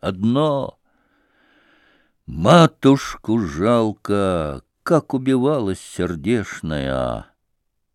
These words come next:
Да и хозяйку. Так ни за что погубили бабу.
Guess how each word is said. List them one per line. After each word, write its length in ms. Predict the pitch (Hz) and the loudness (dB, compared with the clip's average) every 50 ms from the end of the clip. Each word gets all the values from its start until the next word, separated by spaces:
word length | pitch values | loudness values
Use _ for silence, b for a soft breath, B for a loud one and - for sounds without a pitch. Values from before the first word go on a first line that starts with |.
| _ _ _ _ _ _ _ _ _ _ _ _ - | _ _ _ _ _ _ _ _ _ _ _ _ -2
Да 140 | - 120 | 2 4
и 100 | 160 180 | 6 6
хозяйку. 720 | 139 - 127 107 85 80 92 107 123 98 71 - - - - _ _ _ _ _ _ _ _ _ _ _ _ _ _ _ _ _ _ _ _ _ _ _ _ _ | 6 4 2 0 2 2 2 2 2 0 -2 -6 -14 -20 -20 _ _ _ _ _ _ _ _ _ _ _ _ _ _ _ _ _ _ _ _ _ _ _ _ _
Так 440 | - - 151 165 156 147 123 - - | 2 4 4 4 2 0 -4 -6 -2
ни 200 | - 95 120 147 | 0 4 4 4
за 220 | 139 113 131 131 127 | 4 4 2 2 2
что 380 | - - - - - 165 165 | 0 -4 -8 -4 -4 -4 -2
погубили 520 | 156 - 123 117 120 120 139 170 160 147 131 | -4 -6 -4 -4 -4 -4 -4 -4 -4 -4 -4
бабу. 520 | 110 107 117 135 143 139 131 104 - - | -4 -4 -6 -6 -4 -4 -4 -4 -6 -6